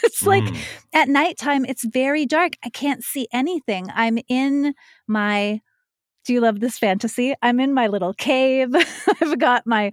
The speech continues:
Speaker 1: I've got
Speaker 2: Yes.
Speaker 1: my little fire. Maybe I'm cleaning out my pack, or I'm,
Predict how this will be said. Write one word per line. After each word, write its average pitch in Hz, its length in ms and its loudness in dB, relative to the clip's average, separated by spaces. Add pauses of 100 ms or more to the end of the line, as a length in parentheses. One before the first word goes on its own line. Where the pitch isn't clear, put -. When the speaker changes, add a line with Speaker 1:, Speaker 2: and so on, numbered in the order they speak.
(100)
Speaker 1:
I've 190 380 2
got 226 140 2
Speaker 2:
Yes. - 40 -10
Speaker 1:
my 208 140 0
little 202 240 2
fire. 269 880 2 (320)
Maybe 247 340 0
I'm 233 160 2
cleaning 247 540 0
out 240 160 0
my 190 240 -4
pack, - 500 -2 (120)
or 190 220 -2
I'm, 190 480 -2